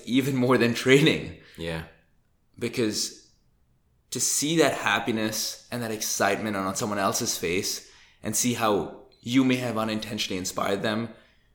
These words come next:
Speaker 1: really can make me do anything for these people.
Speaker 2: Mm.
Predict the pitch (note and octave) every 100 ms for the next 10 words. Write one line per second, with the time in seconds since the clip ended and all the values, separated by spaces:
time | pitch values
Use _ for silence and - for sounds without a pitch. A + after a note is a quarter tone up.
0 | _ _ - A2+ C3 C3 C3 B2 A#2+ -
1 | C3 B2 A2 G#2+ G#2+ A2+ G#2 - G2 G2
2 | F#2+ G2+ - - D#2+ - - - - -
3 | - - _ _ _ _ _ _ _ _
4 | _ _ _ _ F#2 F2+ F2